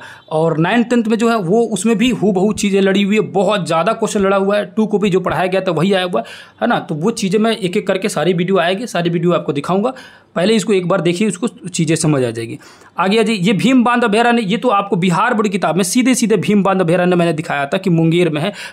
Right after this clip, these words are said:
मैं बोला भी था कि, अ, ना भीम से लड़ा जाए तो मर जाएगा आदमी, मतलब, अ, वो, अ, पांडवों में जो भीम थे ताकतवर, कहानी भी सुनाया था पूरी डिटेल में ये चीज़ों को।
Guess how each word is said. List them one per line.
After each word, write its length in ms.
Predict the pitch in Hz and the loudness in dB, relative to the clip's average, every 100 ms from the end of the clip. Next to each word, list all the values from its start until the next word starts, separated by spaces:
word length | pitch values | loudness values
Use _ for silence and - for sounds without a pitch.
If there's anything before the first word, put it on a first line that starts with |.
| 170 | -2
मैं 160 | 180 | 0
बोला 220 | 170 208 | 2 2
भी 120 | 208 190 | 0 0
था 140 | 196 | -2
कि, 300 | 190 208 208 - - 165 | 0 -2 -2 -6 -10 -4
अ, 60 | |
ना 100 | 170 | -2
भीम 260 | 147 160 202 | -2 0 2
से 100 | 202 | 2
लड़ा 180 | 190 190 | 0 2
जाए 180 | 185 | 0
तो 100 | 180 | 2
मर 200 | 175 175 | 2 2
जाएगा 340 | 175 175 165 160 | 2 0 2 2
आदमी, 240 | 160 160 | 0 0
मतलब, 540 | 165 - 160 160 147 - | -2 -2 -4 -4 -8 -4
अ, 40 | |
वो, 380 | 160 143 175 185 - - - | -2 0 2 2 -2 -16 -4
अ, 60 | 151 | -2
पांडवों 400 | 175 170 175 190 | 0 0 2 2
में 120 | 180 | 2
जो 80 | 175 | 0
भीम 280 | 135 202 | 2 2
थे 200 | 185 165 | 2 0
ताकतवर, 460 | 156 160 156 175 185 | 0 -2 -2 0 0
कहानी 340 | 190 214 262 | 0 0 2
भी 80 | 240 | 2
सुनाया 240 | 226 180 175 | 2 0 0
था 80 | |
पूरी 180 | 170 170 | 0 2
डिटेल 300 | 160 160 151 | 0 0 0
में 80 | 139 | 0
ये 60 | 135 | -2
चीज़ों 260 | 135 123 | -2 -2
को। 180 | 120 127 | -2 -6